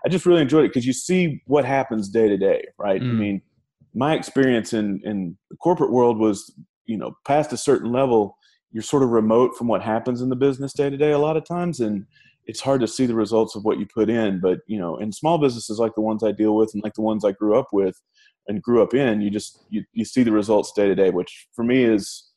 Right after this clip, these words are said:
Speaker 1: much more impactful.
Speaker 2: Mm, and I've, I've heard you speak about this. It's, it's, it's what you live for. You can make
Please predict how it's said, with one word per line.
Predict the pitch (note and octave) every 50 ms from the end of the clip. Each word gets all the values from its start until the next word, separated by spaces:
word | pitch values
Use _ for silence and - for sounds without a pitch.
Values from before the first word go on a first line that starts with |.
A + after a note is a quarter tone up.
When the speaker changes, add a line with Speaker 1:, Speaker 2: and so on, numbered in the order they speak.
| _ _ -
Speaker 1:
much | C#3 D3+ D3 -
more | C#3 C3 B2 A#2+ A2
impactful. | G#2 - G#2 F#2+ F2+ - - - - - _ _ _ _ _ _ _ _ _ _ -
Speaker 2:
Mm, | B2+ B2+ B2 A#2 A2 G#2+ G2 G2
and | A#2+ B2+ C3
I've, | B2 A2 - -
I've | A#2+ A2+ B2
heard | B2+ C3 B2
you | A#2+
speak | - - - G#2+ G#2+ A2
about | A#2+ G2+ A#2+ A2 G2+ -
this. | G#2+ G2+ - -
It's, | G#2 F#2 - - - - -
it's, | G#2+ G2 - - -
it's | - G#2+ - -
what | A2+ A#2 - -
you | G#2 G#2 G#2 G#2 F#2+ -
live | - G#2+ B2+ C3 C3
for. | - A2 G#2 G#2
You | F#2+
can | - - G#2 G#2
make | G#2+ G#2+ G#2 - - -